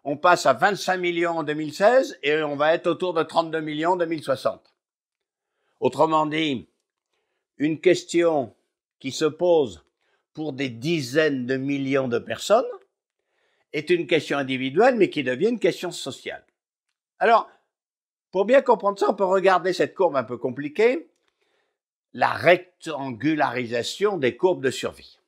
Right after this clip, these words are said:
Alors, il faut se rendre compte que, allez, en l'an mille cinq cents, la moitié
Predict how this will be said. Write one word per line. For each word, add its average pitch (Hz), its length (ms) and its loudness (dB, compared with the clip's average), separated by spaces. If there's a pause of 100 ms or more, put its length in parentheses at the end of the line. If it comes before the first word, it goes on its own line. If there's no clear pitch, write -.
(1700)
Alors, 180 320 8
il 165 120 -4
faut 233 140 4
se - 120 -6
rendre 190 240 2
compte 180 380 -2
que, 135 460 0 (560)
allez, 143 440 2 (920)
en 165 160 6
l'an 240 160 4
mille 226 220 -4
cinq 156 200 -2
cents, 196 300 -2 (1080)
la 160 220 4
moitié 175 680 -2